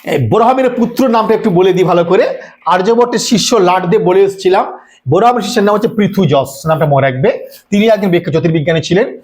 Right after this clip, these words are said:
এবং জ্যোতির্বিজ্ঞানের উপর পৃথুযশের একটা বিখ্যাত বই আছে, ষট পঞ্চশিকা। ষট পঞ্চশিকা পৃথুযশের লেখা, যিনি বরাহমিহিরের পুত্র ছিলেন। আরেক বিজ্ঞানী গুপ্ত যুগের, আর্যভট্ট বরাহের পাশাপাশি হেডিংয়ে বলে এসেছিলাম, তিনি আর কেউ নন,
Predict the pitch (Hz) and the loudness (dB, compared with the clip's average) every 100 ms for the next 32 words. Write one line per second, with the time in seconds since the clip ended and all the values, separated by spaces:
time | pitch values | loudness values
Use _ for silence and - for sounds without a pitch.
0 | _ 160 160 135 190 220 233 214 214 190 | _ -2 0 0 0 0 0 0 0 0
1 | 196 - 208 240 226 233 202 190 170 151 | 0 0 -2 0 0 0 -2 -2 -4 -2
2 | 175 156 147 156 160 285 311 - - - | -2 -2 0 0 0 -2 -2 -12 -14 -6
3 | 294 302 - - 170 151 139 151 - 156 | 0 0 -2 -4 -2 -2 -2 -4 -2 -4
4 | 131 180 - - _ - - 294 294 - | -2 -2 -4 -14 _ -10 -2 -2 -2 -8
5 | - 165 143 - 156 - 175 220 170 - | -2 0 0 0 -2 0 0 0 0 -6
6 | - - 220 277 262 - 196 170 170 160 | -16 -4 -2 2 0 0 0 0 0 -2
7 | 165 139 135 135 185 294 185 - - 120 | 0 2 2 2 0 0 -2 -6 -8 -12
8 | 123 117 - _ _ - 185 262 285 294 | -12 -12 -14 _ _ -4 0 2 2 0
9 | 254 294 294 277 - 269 262 269 269 - | 2 2 2 -2 0 0 2 0 -2 -8
10 | - 170 185 226 240 - 240 233 226 220 | -6 -2 0 2 0 0 0 2 2 0
11 | 226 226 - 190 196 214 202 208 202 226 | 0 -2 0 2 2 0 0 0 0 0
12 | 220 220 - 180 175 214 240 247 294 - | 0 -2 -2 -2 0 2 2 2 0 -2